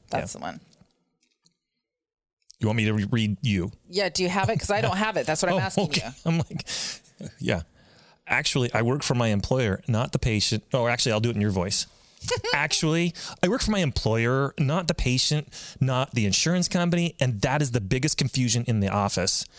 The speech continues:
Speaker 2: I have owned, managed, and consulted over the years, being educated by L V I, Coice Learning Institute, and the list goes on. We may have to agree to disagree.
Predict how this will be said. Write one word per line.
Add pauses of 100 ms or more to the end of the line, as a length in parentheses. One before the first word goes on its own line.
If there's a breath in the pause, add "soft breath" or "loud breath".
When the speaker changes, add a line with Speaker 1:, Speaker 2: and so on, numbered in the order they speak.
(380 loud breath)
Speaker 2:
I
have
owned,
managed,
and
consulted
over
the
years,
being
educated
by (160)
L
V
I,
Coice
Learning
Institute, (300 loud breath)
and
the
list
goes
on. (480 loud breath)
We
may
have
to
agree
to
disagree.